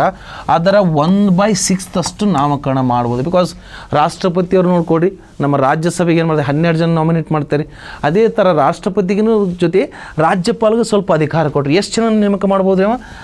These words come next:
ಒಂದು ಭಾಗ ಆರಷ್ಟು ಮಾಡ್ಬೋದು ರೀ. Next one, ಅಶೋಕ್, ಓಕೆ, ಅಶೋಕನ ಈ ಕೆಳಗಿನ ಯಾವ ಶಿಲಾ ಧರ್ಮವು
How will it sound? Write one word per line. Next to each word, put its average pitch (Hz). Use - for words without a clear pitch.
ಒಂದು 196
ಭಾಗ 160
ಆರಷ್ಟು 143
ಮಾಡ್ಬೋದು 113
ರೀ. 110
Next 139
one, 180
ಅಶೋಕ್, 226
ಓಕೆ, 170
ಅಶೋಕನ 220
ಈ 202
ಕೆಳಗಿನ 190
ಯಾವ 170
ಶಿಲಾ 170
ಧರ್ಮವು 156